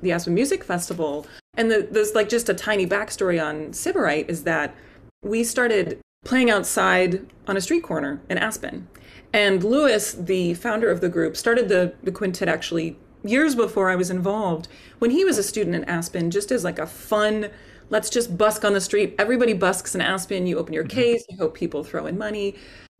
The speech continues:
Speaker 1: And so he had started this because he was a bass player. There wasn't many opportunities for bass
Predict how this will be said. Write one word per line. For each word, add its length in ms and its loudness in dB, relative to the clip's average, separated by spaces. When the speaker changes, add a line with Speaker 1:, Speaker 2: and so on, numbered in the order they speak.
Speaker 1:
And 140 0
so 100 2
he 140 4
had 100 2
started 320 2
this 160 2
because 280 0
he 100 4
was 100 2
a 60 0
bass 200 2
player. 340 0
There 120 2
wasn't 320 -2
many 240 0
opportunities 720 -4
for 280 -2
bass 480 -6